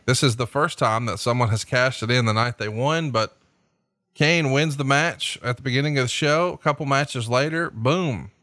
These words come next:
sees his opportunity. We should mention Kane's first and only previous title run, uh, was nineteen ninety-eight, where he beat Stone Cold at King of the Ring and then lost it the very next night on Raw.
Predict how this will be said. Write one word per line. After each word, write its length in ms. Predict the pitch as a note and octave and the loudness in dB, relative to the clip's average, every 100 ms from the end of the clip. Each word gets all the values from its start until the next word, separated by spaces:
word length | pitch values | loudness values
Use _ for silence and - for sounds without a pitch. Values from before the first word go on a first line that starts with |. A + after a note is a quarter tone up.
| _ _ - | _ _ -4
sees 260 | C3 C#3 | -2 0
his 160 | C#3 B2 | 0 2
opportunity. 800 | C3+ B2 A2+ D#3 C3+ G2 G2 - _ _ _ _ _ | 0 -2 -4 -2 -2 -4 -6 -10 _ _ _ _ _
We 120 | C#3+ | -2
should 200 | C#3 A#3+ | 0 0
mention 520 | F#3 G3 - G#2+ G#2 A2 | 0 0 0 -2 -2 -2
Kane's 320 | D3+ E3+ D3 | 0 0 0
first 360 | D#3+ F3 D3 | 0 0 0
and 80 | C3 | 0
only 220 | C#3 D3+ | 0 -2
previous 440 | C3 D#3 D3+ C3+ A#2+ | -2 -2 -2 -2 -2
title 340 | - E3 E3+ | 0 2 2
run, 480 | A#2 G#2+ G2 G2+ B2 _ _ _ _ _ - | 0 0 0 -4 -8 _ _ _ _ _ -2
uh, 160 | A2 D#2+ | 0 0
was 480 | A#2 A#2+ A#2+ A2+ - | 2 2 0 -6 -4
nineteen 440 | B2 C#3 - C#3 | 0 0 -2 -2
ninety-eight, 640 | B2+ C3 A2+ A2+ D3+ A#2 - _ _ - | 0 -2 0 0 0 -2 -6 _ _ -6
where 300 | A2 A2 A2 | -2 0 0
he 200 | A#2 A2 | 0 -4
beat 440 | - A2+ C3 B2 | -6 -2 0 0
Stone 300 | - C3 B2+ | 0 0 0
Cold 360 | B2 D3+ B2+ G#2+ | 0 0 0 -2
at 100 | F#2 | -4
King 240 | C3 B2+ | -2 0
of 60 | A#2 | 0
the 80 | A2+ | 2
Ring 480 | C3+ B2+ A2+ A#2+ - _ _ _ - | 2 0 -2 -4 -8 _ _ _ -4
and 120 | A2+ | 0
then 120 | A#2+ | 2
lost 320 | A2 B2 B2 B2 | 4 2 0 -6
it 80 | |
the 80 | A2 | -2
very 220 | A2+ B2 | 0 0
next 260 | A#2 A2+ - | 0 -4 -2
night 180 | A2+ A2+ | 0 0
on 160 | G2+ | 0
Raw. 380 | G2+ B2 G2 A#1+ | 0 0 0 -4